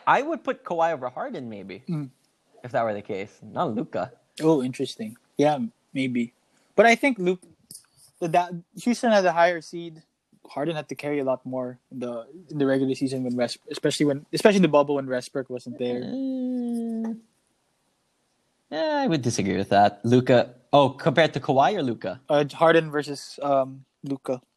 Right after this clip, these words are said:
Speaker 1: Uh, I, d-, I disagree with that, dude.
Speaker 2: They play
Speaker 1: Um,
Speaker 2: the same
Speaker 1: Luka
Speaker 2: role. <laughs>
Speaker 1: basically was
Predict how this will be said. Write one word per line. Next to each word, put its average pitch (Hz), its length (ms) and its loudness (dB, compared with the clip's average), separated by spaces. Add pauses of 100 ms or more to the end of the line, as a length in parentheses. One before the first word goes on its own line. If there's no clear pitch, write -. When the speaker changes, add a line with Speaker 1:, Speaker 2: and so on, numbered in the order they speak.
(140)
Speaker 1:
Uh, 101 280 -2
I, 107 120 2
d-, 117 180 -8
I 113 220 4
disagree 104 400 -10
with 107 120 -16
that, 101 280 -6
dude. 104 260 -10 (200)
Speaker 2:
They 107 200 0
play - 140 6
Speaker 1:
Um, 285 40 0
Speaker 2:
the 254 80 4
same 220 140 6
Speaker 1:
Luka 156 240 6
Speaker 2:
role. 151 240 -2
<laughs> 120 80 -2
Speaker 1:
basically 123 440 2
was 107 340 -4